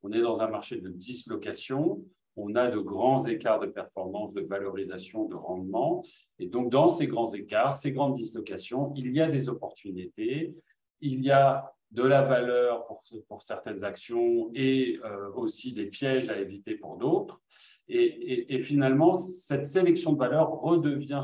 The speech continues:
selon nous, quelque chose de primordial dans l'investissement. On dit souvent, euh, euh, une chose chez Tikehau,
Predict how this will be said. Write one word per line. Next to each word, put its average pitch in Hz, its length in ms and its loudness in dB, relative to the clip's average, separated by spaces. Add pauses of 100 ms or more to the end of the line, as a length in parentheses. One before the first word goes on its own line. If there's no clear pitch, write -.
(100)
selon 117 240 0
nous, 139 340 0 (240)
quelque - 180 -10
chose 139 220 -8
de 143 80 -4
primordial 131 960 2 (300)
dans 117 120 2
l'investissement. 117 640 -2 (560)
On 113 80 -6
dit 127 180 0
souvent, 135 600 2
euh, 101 720 -4
euh, 104 200 -8
une 117 140 -6
chose 131 240 -4
chez 139 140 -6
Tikehau, 120 680 0